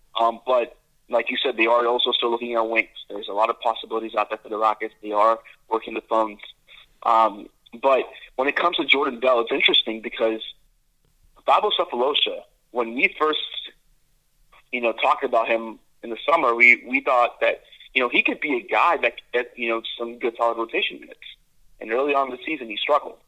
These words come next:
But when the Rockets have gone small, he's essentially become the backup five. And he's done a great job. He's a guy with high I Q who, even on the bench, if you have a chance to watch a Rockets game in person or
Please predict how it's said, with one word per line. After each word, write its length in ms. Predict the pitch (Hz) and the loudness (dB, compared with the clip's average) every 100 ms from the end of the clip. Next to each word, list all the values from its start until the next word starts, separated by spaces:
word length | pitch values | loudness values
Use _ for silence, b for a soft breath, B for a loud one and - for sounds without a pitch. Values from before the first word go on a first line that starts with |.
| _ _ _ - | _ _ _ -4
But 180 | 113 - _ _ _ _ _ _ _ | -4 -4 _ _ _ _ _ _ _
when 140 | 117 | -6
the 60 | 110 | 2
Rockets 260 | 117 147 - | 2 2 -2
have 140 | 131 | 0
gone 180 | 131 127 - | 0 0 -4
small, 320 | 107 110 147 147 | -4 2 2 2
he's 200 | 123 165 - _ | -2 -8 -10 _
essentially 380 | - - - 143 | -10 -2 -2 -2
become 380 | 123 113 139 135 | -4 -2 0 0
the 60 | 113 | 0
backup 360 | 113 110 110 - | 0 0 -4 -8
five. 360 | - 143 - - - - b b b | 2 2 2 -4 -16 -20 b b b
And 80 | 117 | -4
he's 140 | 156 | -2
done 80 | 190 | -2
a 40 | |
great 300 | 131 160 151 | 0 -2 2
job. 400 | 120 127 123 110 - | 4 6 6 4 -2
He's 220 | 120 131 - - - - | -6 -6 -8 -18 -8 -6
a 40 | |
guy 280 | 127 123 135 | 2 2 4
with 120 | 120 | 2
high 420 | - 127 147 165 | 4 4 6 6
I 40 | 165 | 4
Q 380 | - 123 110 - _ _ _ _ _ _ _ | 2 -4 -6 -8 _ _ _ _ _ _ _
who, 200 | 147 147 - 147 | -2 -2 -2 -2
even 200 | 190 208 | 2 4
on 120 | 185 | 2
the 60 | |
bench, 320 | - 147 131 - | 2 0 0 -2
if 140 | 175 | 0
you 120 | 214 | 2
have 140 | 220 226 | 4 2
a 60 | |
chance 320 | - - 156 - | 2 4 4 2
to 60 | 127 | -2
watch 300 | 113 120 131 - | 2 4 4 2
a 40 | |
Rockets 400 | 104 104 - 117 - | 2 2 0 -8 -2
game 220 | 117 113 | -2 -2
in 100 | 113 | -6
person 520 | - 113 113 - 117 | -2 -2 0 -2 -4
or 180 | 107 101 | -2 -4